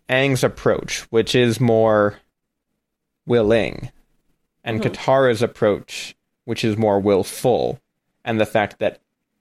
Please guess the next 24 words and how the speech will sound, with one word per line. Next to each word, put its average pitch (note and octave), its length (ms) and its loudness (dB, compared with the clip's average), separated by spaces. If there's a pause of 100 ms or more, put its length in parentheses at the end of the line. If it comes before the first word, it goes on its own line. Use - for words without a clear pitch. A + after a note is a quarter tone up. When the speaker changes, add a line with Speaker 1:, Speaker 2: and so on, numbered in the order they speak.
(100)
Speaker 1:
Aang B2+ 240 0
is A2 140 0
more G#2+ 160 0
successful G#2+ 600 -2
in G#2 80 -8
this G2+ 180 -6
episode - 360 -6
than - 120 -6
Katara - 540 -6
is. - 280 -12 (400)
Speaker 2:
Can D4 120 -8
you G4+ 120 0
explain G#4 440 -6
willful B3 540 0
a - 20 -2
little C#4 200 -2
more? C#4 280 -6 (540)
I'm A3+ 60 -18
trying B3 320 -6
to A#3 160 -2 (100)
get G#3 120 0
a G3 240 0
better F3+ 180 -4
picture. - 500 -12